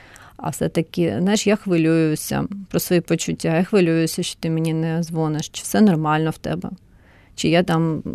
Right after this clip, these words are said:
важливо тобі зі мною поговорити. Тобто ми шукаємо форму, яка не буде нападаючою, а буде скоріше,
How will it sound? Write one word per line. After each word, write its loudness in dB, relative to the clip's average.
важливо 6
тобі 0
зі 0
мною 0
поговорити. -2
Тобто 0
ми 8
шукаємо 4
форму, 6
яка 0
не 2
буде 2
нападаючою, 2
а -4
буде 0
скоріше, 2